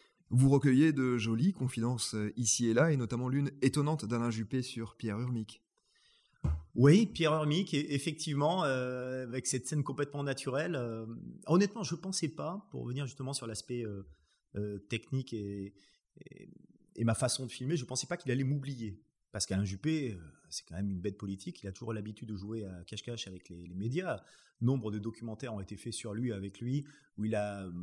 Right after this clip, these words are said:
Speaker 2: toujours évité, euh, de se faire prendre sur des, euh, des réflexions, euh, naturelles, parce que là, c'en est une naturelle. Euh, c'est quelques secondes après son discours à Nicolas Florian, il y a beaucoup de monde, euh,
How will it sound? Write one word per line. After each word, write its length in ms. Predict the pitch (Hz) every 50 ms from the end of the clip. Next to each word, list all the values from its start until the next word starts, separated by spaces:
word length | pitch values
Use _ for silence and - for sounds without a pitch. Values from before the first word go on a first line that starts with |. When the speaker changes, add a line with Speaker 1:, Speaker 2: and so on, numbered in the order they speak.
| 87 90 95 -
Speaker 2:
toujours 320 | - - 107 104 127 - -
évité, 640 | - 135 120 120 131 - - 151 156 160 160 151 120
euh, 260 | 104 98 98 95 92
de 120 | 92 95
se 120 | - - 92
faire 240 | - - 95 -
prendre 500 | - - - - 139 139 127 101 90 87 85
sur 200 | - - - 101
des, 240 | 92 95 92 90 90 - _ _ _ _ _ _ - -
euh, 20 | 80 71 - - - _ - - - - - - 82
des 80 | 98
réflexions, 560 | 92 90 - 98 92 - - 120 113 110 92
euh, 120 | 85 85 82 80
naturelles, 520 | 87 101 107 - - 147 151 214 180 -
parce 160 | - 76 -
que 60 | -
là, 140 | 110 139 175
c'en 240 | - - 135 123 147
est 100 | 196 208 - -
une 160 | 110 107 110
naturelle. 500 | 110 107 - - 113 101 95 87 87 92 _ _ - - - _ _ _ -
Euh, 140 | 101 95 98 98 98 98 - - -
c'est 180 | - - 120
quelques 300 | - - 151 147 - 143
secondes 340 | - - 147 139 143 147 123
après 160 | 107 - -
son 160 | 107 - 107 107
discours 280 | 104 - - 127 107
à 40 | 104
Nicolas 240 | 107 101 - 98 90
Florian, 480 | - - 104 104 120 143 160 208 226 - - - - - _ _ _ - -
il 80 | 98
y 40 | 98
a 60 | 95
beaucoup 220 | 110 123 - 143 139
de 40 |
monde, 240 | 131 139 165 156 107
euh, 300 | 92 92 92 90 87 92